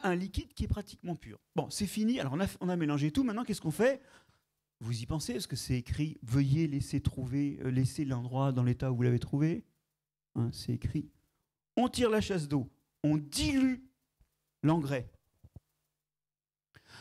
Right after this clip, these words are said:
Ensuite, dans les tuyaux, là, c'est pas vraiment de votre faute, mais c'est quand même vos impôts qui ont installé les infrastructures de, d'assainissement. Ça se mélange à des eaux de ruissellement qui viennent de n'importe où. Il y a des métaux lourds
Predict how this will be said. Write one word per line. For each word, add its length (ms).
Ensuite, 300
dans 120
les 100
tuyaux, 320
là, 100
c'est 160
pas 120
vraiment 180
de 60
votre 200
faute, 220
mais 80
c'est 140
quand 100
même 100
vos 220
impôts 240
qui 160
ont 60
installé 380
les 180
infrastructures 760
de, 240
d'assainissement. 760
Ça 180
se 120
mélange 260
à 60
des 200
eaux 80
de 80
ruissellement 480
qui 160
viennent 140
de 80
n'importe 360
où. 80
Il 40
y 40
a 40
des 100
métaux 240
lourds 340